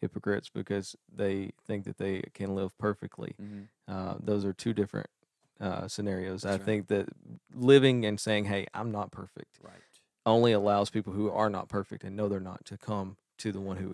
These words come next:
Speaker 1: is.
Speaker 2: And the Ten Commandments do not make a saint of anyone.
Speaker 1: No.
Speaker 2: Um, they
Speaker 1: Mm-mm.
Speaker 2: don't have, they don't have that power. Um,
Speaker 1: Mm-mm.
Speaker 2: that's, that's not, that's not the goal.
Speaker 1: If anything,
Speaker 2: So
Speaker 1: they point out you're
Speaker 2: That's
Speaker 1: not
Speaker 2: exactly
Speaker 1: a saint.
Speaker 2: right. That's exactly right. So, um, those are, those are good,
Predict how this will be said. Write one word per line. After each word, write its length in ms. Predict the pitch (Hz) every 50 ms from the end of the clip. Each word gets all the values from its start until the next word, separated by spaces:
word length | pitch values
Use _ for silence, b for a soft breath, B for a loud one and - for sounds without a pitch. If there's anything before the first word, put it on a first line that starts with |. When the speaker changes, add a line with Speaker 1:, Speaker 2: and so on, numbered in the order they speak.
| -
Speaker 1:
is. 240 | - 127 123 117 110
Speaker 2:
And 120 | 98 92 107
the 80 | 110
Ten 260 | - - 127 120 127
Commandments 540 | 123 - 110 104 104 107 101 101 - - -
do 220 | - _ - 101 101
not 280 | 101 104 101 - -
make 240 | 90 95 95 92 - -
a 100 | 90 95
saint 600 | - - - - 87 90 - _ _ - - _ _ _ _
of 80 | 92 95
anyone. 320 | 95 101 104 73 64 - _ _ _ -
Speaker 1:
No. 120 | - 92 - _ _
Speaker 2:
Um, 280 | 98 95 92 90 90 _ _ _
they 140 | - - 101
Speaker 1:
Mm-mm. 60 | 101
Speaker 2:
don't 120 | 101 92
have, 180 | 104 95 92 92 _
they 80 | - 98
don't 100 | 87 101
have 120 | 98 95
that 120 | - -
power. 320 | _ - - 76 60 - - _ _ _
Um, 140 | - - -
Speaker 1:
Mm-mm. 40 | -
Speaker 2:
that's, 180 | - - -
that's 240 | - - 107 - -
not, 100 | 95 95 _ _
that's 200 | 92 101 - -
not 120 | 95 92 _
the 80 | _ -
goal. 240 | - 80 76 69 -
Speaker 1:
If 160 | 110 - -
anything, 260 | 143 151 160 127 113
Speaker 2:
So 40 | 107
Speaker 1:
they 100 | 101 101
point 300 | 104 - - 113 104 107
out 140 | 107 107 76
you're 220 | 87 92 90 95 - _ 101
Speaker 2:
That's 420 | 101 107 104 101 98 95 95 - - - 95
Speaker 1:
not 240 | 113 113 117 - -
Speaker 2:
exactly 20 |
Speaker 1:
a 40 | -
saint. 100 | - -
Speaker 2:
right. 240 | - - _ _ - _
That's 200 | 92 95 87 _
exactly 380 | 85 85 80 - _ _ - 52
right. 240 | - - - _ _ _ _ _
So, 180 | _ - - - 76 _ _ _ _ _ _ _ _ _
um, 160 | 87 90 87 73
those 200 | 71 107 110 104
are, 80 | 101 90
those 220 | - 104 107 98
are 60 | 101 98
good, 240 | 87 98 98 90